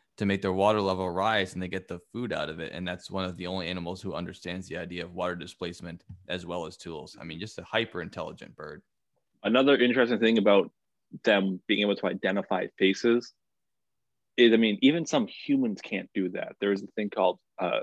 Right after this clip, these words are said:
Speaker 2: facial blindness. So there are humans that you could, if you're someone who looks like Joe, but has a different, different colored eyes, slightly different nose, different eyebrows, some people can't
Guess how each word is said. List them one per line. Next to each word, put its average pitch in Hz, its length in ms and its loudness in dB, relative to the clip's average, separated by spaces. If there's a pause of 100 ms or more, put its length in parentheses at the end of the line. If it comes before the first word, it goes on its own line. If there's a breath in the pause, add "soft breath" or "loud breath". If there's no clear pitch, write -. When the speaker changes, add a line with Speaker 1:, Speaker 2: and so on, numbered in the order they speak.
Speaker 2:
facial 101 380 4
blindness. 95 680 2 (1200)
So 110 100 4
there 123 160 10
are 110 60 8
humans 131 240 6
that 107 80 4
you 113 160 8
could, 127 120 6
if 107 160 4
you're 139 140 8
someone 139 380 6
who 113 140 2
looks 123 300 2
like 104 220 0
Joe, 107 380 4 (800)
but 107 160 2
has 104 360 0
a 98 60 -6 (100)
different, - 300 -6
different 110 300 0
colored 110 260 6
eyes, 101 240 4
slightly 110 200 2
different 98 280 -4
nose, 95 240 4
different 104 300 -4
eyebrows, 98 580 2 (640)
some 131 140 4
people 120 180 6
can't 110 340 2